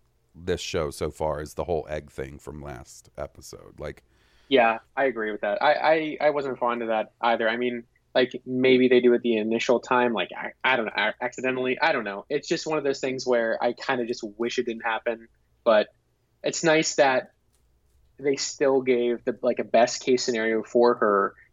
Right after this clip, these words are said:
Speaker 2: incl-, even if that had to be part of the story.
Speaker 1: Right,
Speaker 2: You know?
Speaker 1: right. Yeah, yeah, you know, I'm, I'm definitely better with it, but, like, I can
Speaker 2: Yeah.
Speaker 1: see why other people,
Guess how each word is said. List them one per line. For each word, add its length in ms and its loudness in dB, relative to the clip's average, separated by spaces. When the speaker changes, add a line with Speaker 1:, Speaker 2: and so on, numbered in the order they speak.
Speaker 2:
incl-, 380 -6
even 260 4
if 140 2
that 200 4
had 240 0
to 60 -8
be 140 -8
part 260 -4
of 60 -6
the 80 -6
story. 560 -4
Speaker 1:
Right, 400 -2
Speaker 2:
You 100 -12
know? 80 -8
Speaker 1:
right. 280 -4
Yeah, 280 6
yeah, 220 -2
you 220 -4
know, 160 2
I'm, 220 -2
I'm 140 -4
definitely 720 -4
better 540 -2
with 300 -2
it, 240 -4
but, 240 2
like, 280 -2
I 120 0
can 140 -6
Speaker 2:
Yeah. 120 4
Speaker 1:
see 100 -2
why 300 2
other 280 0
people, 480 -6